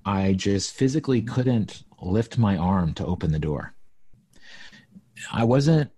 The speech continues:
really aware of it. I only knew that was happening because suddenly I heard my wife say, "What are you doing?" And, like, we'd already said goodbye that morning, and here I was just still standing in our house by the front door, and I was crying. And I just told her, "I can't,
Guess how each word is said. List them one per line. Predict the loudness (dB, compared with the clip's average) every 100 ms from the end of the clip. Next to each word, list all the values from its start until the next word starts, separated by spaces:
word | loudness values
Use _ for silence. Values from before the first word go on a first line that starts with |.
| -2
really | 4 6
aware | 6 6
of | 6
it. |
I | 6
only | 6 6
knew | 6 8 8 8
that | 8 4
was | 4
happening | 2 2 2
because | 2 0
suddenly | 2 2 2
I |
heard | 2
my | 2 2
wife | 4 2 2
say, | 0 0 2
"What | 2 4
are | 4
you | 4
doing?" | 4 2 -2 -14 -20 -2
And, | 0
like, | 2
we'd | 2 2
already | 2
said | 0 0
goodbye | 0 0 0
that | 0 0
morning, | 2 4 4
and |
here | 4 2
I | 2
was | 0
just | -2 -4
still | -4
standing | -2 0 2 4
in | 2
our | 0
house | -2 -4
by | -4 -8
the | -8
front | -8 -6
door, | -4 -4 -6 -8
and | -4 -2
I |
was | -4
crying. | -6 -8 -6 -8 -10 -18 -20 _ _ _ _ -20 -8
And | -2
I | 0
just | 0 -2
told | 0
her, | 0
"I | -2
can't, | -2 0 0